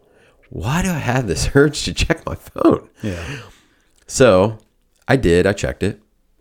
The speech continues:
Speaker 1: And one thing I saw was, that stuck out to me was I saw a person working out. And they were working out pretty hard.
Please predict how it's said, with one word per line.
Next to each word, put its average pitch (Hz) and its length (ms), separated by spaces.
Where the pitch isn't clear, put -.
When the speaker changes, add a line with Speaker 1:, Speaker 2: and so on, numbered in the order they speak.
Speaker 1:
And 90 420
one 101 220
thing 120 180
I 127 80
saw 76 420
was, 78 640
that 80 200
stuck 101 220
out 73 180
to - 80
me 78 160
was 76 480
I 82 80
saw 71 360
a - 120
person 78 340
working 73 280
out. 101 220
And 95 160
they 98 100
were 104 140
working 98 220
out 90 180
pretty 85 180
hard. 71 260